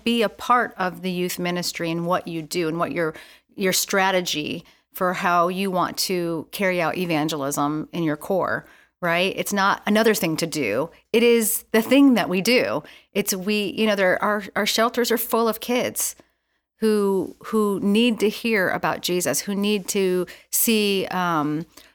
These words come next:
uh, transformation in their families and in their own lives. And what a better place. I mean, the fields are white unto harvest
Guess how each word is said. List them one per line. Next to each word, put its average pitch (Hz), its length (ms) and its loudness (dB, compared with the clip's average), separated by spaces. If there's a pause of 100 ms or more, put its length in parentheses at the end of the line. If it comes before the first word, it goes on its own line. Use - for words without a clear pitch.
(160)
uh, 180 240 -2 (220)
transformation 196 760 0
in 165 100 -2
their 143 120 0
families 214 580 0
and 170 80 0
in 160 100 -2
their 143 180 -2
own 185 280 -2
lives. 165 400 -2
And 175 140 -4
what 208 180 0
a 202 60 -2
better 214 260 0
place. 196 480 -2
I 180 60 -2
mean, 185 160 -2
the 180 60 -4
fields 226 420 -2
are 185 100 2
white 175 300 2
unto 214 180 0
harvest 175 560 -2